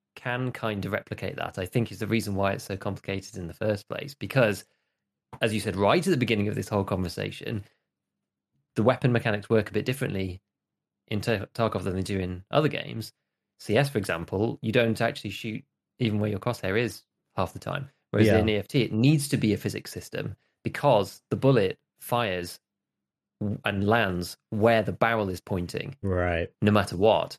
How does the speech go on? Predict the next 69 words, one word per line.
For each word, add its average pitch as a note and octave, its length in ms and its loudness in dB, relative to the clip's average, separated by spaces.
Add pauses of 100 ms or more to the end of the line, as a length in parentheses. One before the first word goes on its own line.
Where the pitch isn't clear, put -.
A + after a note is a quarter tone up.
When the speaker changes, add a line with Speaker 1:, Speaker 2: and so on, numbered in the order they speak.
Speaker 2:
Right. E2+ 300 2
Speaker 1:
So - 80 2
you're, G#2+ 180 4
even C#3 200 6
if C#3 100 4
your A#2 100 -2
camera C#3 260 6
recoil A#2 300 6
was G#2 140 4
off A2 240 2
over A#2 200 2
here C3+ 320 4
or G2 140 0
something, F#2+ 440 -6
if - 140 -10
you're A2+ 80 2
looking G2+ 180 2
Speaker 2:
Mm-hmm. G#2 80 2
Speaker 1:
off G2+ 80 0
to - 100 -12
the F2+ 60 -6
side G2+ 400 0 (300)
and G#2 100 0
you F#2+ 60 0
fire, G2+ 440 2 (200)
it'll A2 160 2
still B2+ 200 4
come A2+ 180 -2
out A2 220 0
of G#2+ 100 -14
the, G2 360 0 (300)
Speaker 2:
Yeah. G2 180 4
Speaker 1:
the F2+ 60 2
barrel G#2+ 300 2
of F2 100 -6
the F2+ 60 -4
weapon, F#2 520 -2 (600)
regardless G#2+ 360 2
of F#2+ 60 -6
what's F2+ 140 -2
going F#2 220 -4
on. G2+ 160 -2 (180)
And B2 100 4
you C3 60 6
do C#3+ 120 6
see, C#3 240 2
I G#2+ 80 4
remember A#2 280 4
seeing G#2 240 -2
a F2+ 40 -4
clip - 220 -6
ages G2 380 2
ago. C#3+ 180 -2
I F2+ 100 -2
can't G#2 180 -4
remember F2+ 200 -4
where F2 100 0
it F#2 80 -2
is G2+ 120 -2
now. E2 100 -10
It's - 120 -12
a - 40 -18
shame F2+ 320 -6
'cause - 140 -16
it - 20 -10
was G2+ 100 -10
an G2 60 -4
amazing G2 340 0
one - 200 -6